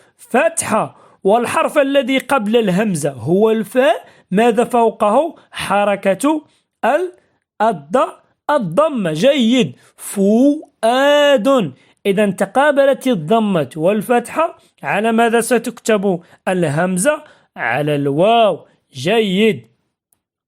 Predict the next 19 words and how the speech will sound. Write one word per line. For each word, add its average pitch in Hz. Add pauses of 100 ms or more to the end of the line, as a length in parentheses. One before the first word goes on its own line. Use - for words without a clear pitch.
وفي 285
الأخير 208 (420)
إذا 240
كانت 302
ساكنة 247 (540)
بعد 233
ضم، 254 (240)
هنا 233
أيضًا 294
عكس -
المرتبة 285
الثالثة، 208 (360)
كانت 247
مضمومة 208
وقبلها 220
سكون، 262 (380)
الآن 294 (280)
هي 294
ساكنة 330